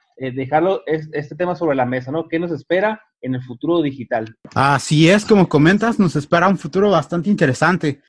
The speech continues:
Speaker 2: Tenemos ya vehículos que se manejan solos, lo cual es algo muy futurista. Imagínense que nos dijeran esto en el dos mil o en mil novecientos noventa y nueve. Películas como Volver al Futuro ya marcaban ciertas tendencias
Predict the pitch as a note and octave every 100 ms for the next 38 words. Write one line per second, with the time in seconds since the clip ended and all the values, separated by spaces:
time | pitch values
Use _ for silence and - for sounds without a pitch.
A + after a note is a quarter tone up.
0 | _ C3+ D#3 F3+ E3+ F3+ F#3 F#3+ F3+ E3
1 | C#3+ C#3 C3 D3+ E3+ E3 F#3+ G3+ C#3+ D#3+
2 | E3+ E3 E3 F3+ E3+ E3 F3 C#3 C3+ E3+
3 | - C#3 - _ D#3 D#3 F#3+ F#3+ G3+ G3
4 | E3 D3 C#3+ F3+ F#3 F#3 - G3 F3+ D3+
5 | C3+ C#3 C3 C#3+ D#3+ E3+ F3 E3+ D#3 -
6 | _ - C#3+ D3+ D3 D#3 E3+ D#3 E3 E3
7 | E3+ D3+ C#3+ C3+ C#3 D#3+ D#3+ C3 - -
8 | C3 D3 F#3 F3 - D#3 C#3+ C#3 D3 F3+
9 | - C#3 C#3 _ _ - C#3+ F3 F#3 E3+
10 | F3+ - F3 F3 F3 E3+ F#3+ D#3 D3+ F#3+
11 | A3 G#3